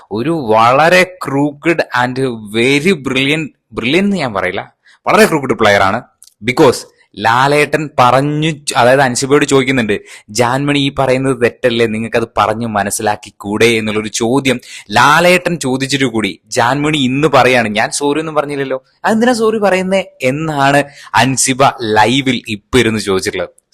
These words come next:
So, വളരെ ക്രൂക്കഡ് ആയിട്ടുള്ള പ്ലെയർ, പ്ലെയർ ആണ്.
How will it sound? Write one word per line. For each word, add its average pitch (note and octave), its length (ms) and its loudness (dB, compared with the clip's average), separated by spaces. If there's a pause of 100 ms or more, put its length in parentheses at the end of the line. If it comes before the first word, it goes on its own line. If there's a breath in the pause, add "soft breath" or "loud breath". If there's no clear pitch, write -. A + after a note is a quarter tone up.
So, D3 160 0 (200)
വളരെ B2+ 400 2
ക്രൂക്കഡ് C3+ 320 0
ആയിട്ടുള്ള A2+ 260 4
പ്ലെയർ, G#2 360 4 (120)
പ്ലെയർ A#2 220 4
ആണ്. A#2 200 2